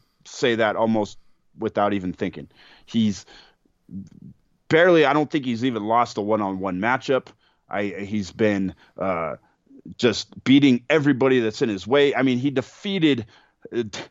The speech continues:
Damon Ace in a first blood match at Aces Wild. You, you think about how, uh, how nasty he had to get,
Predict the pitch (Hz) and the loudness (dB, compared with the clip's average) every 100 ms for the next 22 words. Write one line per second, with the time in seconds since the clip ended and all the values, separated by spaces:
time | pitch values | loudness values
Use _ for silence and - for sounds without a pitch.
0 | - - 98 143 170 165 135 147 147 123 | -20 -18 0 4 6 4 2 2 2 0
1 | 113 98 - 139 143 - - - 117 117 | -4 -8 -2 0 0 -4 -12 -2 0 0
2 | 95 87 82 - - _ _ _ _ _ | -2 -6 -8 -12 -20 _ _ _ _ _
3 | 107 104 95 117 - 101 107 95 64 64 | -4 -2 -2 -4 -6 -6 -2 -2 -4 -6
4 | 107 120 127 - - 185 156 110 107 92 | -2 -2 -2 -8 -4 -2 0 0 0 -2
5 | _ _ - - 127 131 131 117 - - | _ _ -14 -4 0 2 2 -2 -8 -20
6 | - - 110 107 90 - _ _ _ _ | -20 -8 -4 -4 -4 -14 _ _ _ _
7 | _ _ _ _ _ _ - 73 156 143 | _ _ _ _ _ _ -14 -4 0 0
8 | 123 107 - 117 131 139 - 110 101 117 | -2 -10 -4 0 2 0 -4 -8 -4 -2
9 | 110 101 95 101 87 | -2 -2 -4 -6 -8